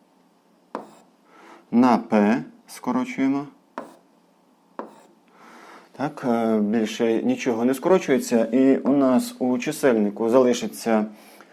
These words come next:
Б помножити на три і помножити на П в квадраті. Це буде три Б П в квадраті. Три Б П в квадраті. Ну, а в знаменнику тільки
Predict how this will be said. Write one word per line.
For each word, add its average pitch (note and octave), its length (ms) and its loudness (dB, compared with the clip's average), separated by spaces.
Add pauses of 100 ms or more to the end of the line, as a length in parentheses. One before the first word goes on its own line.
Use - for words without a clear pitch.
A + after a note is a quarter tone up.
(340)
Б B2+ 300 4
помножити A#2+ 420 4
на A#2+ 140 4
три A#2+ 280 4
і A2+ 140 0
помножити A#2 460 2
на A2+ 140 4
П E3+ 160 4
в E3+ 100 2
квадраті. A2+ 460 2
Це A#2 160 -4
буде A2+ 400 2 (640)
три B2 600 4 (920)
Б A#2+ 360 6
П B2+ 300 4
в G#2+ 140 2
квадраті. C#3+ 640 2 (360)
Три A2 400 0 (1400)
Б A2 480 4 (1300)
П G#2+ 180 2
в G2 100 -4
квадраті. C3+ 640 2 (1400)
Ну, C3+ 180 6
а B2 100 6
в A#2 60 8
знаменнику A#2 960 6
тільки A2+ 640 2